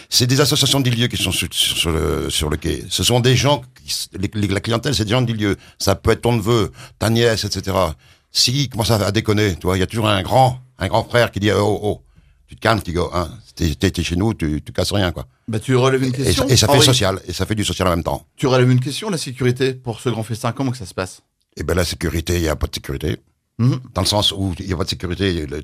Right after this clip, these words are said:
Speaker 1: pas de sécurité, toute la sécurité. Nous, on a, on a des groupes, tous, tous les, les crieurs, effectivement, quand ils voient les gens passer le long du quai, et cetera, un peu, voilà,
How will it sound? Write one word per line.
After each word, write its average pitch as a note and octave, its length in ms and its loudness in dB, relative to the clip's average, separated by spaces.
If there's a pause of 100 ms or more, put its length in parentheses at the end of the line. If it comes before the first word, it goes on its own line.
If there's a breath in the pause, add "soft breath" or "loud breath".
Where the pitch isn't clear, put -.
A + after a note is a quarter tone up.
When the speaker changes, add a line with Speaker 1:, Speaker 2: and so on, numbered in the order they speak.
(140)
Speaker 1:
pas A2+ 100 -2
de - 60 -4
sécurité, F#2+ 360 0
toute F2+ 140 -2
la F2+ 60 4
sécurité. E2+ 560 -2 (400 loud breath)
Nous, G#2+ 160 4
on G2+ 120 2
a, G2+ 240 2
on G2+ 100 0
a G#2 80 2
des G#2 80 0
groupes, F#2+ 260 -2 (200)
tous, A2 260 0 (240)
tous B2+ 160 4
les, G#2+ 300 2
les G#2 120 -4
crieurs, G#2+ 460 2
effectivement, F2+ 400 -4
quand F2+ 140 -4
ils F#2 80 -4
voient F#2+ 100 2
les F2+ 180 -2
gens F#2+ 160 2
passer F#2 260 -6
le E2 60 -6
long F#2+ 80 0
du F#2 140 -6
quai, G2+ 140 -2
et F2 260 -2
cetera, F2 240 -4
un F2+ 60 -2
peu, F2 140 -6
voilà, F2 340 0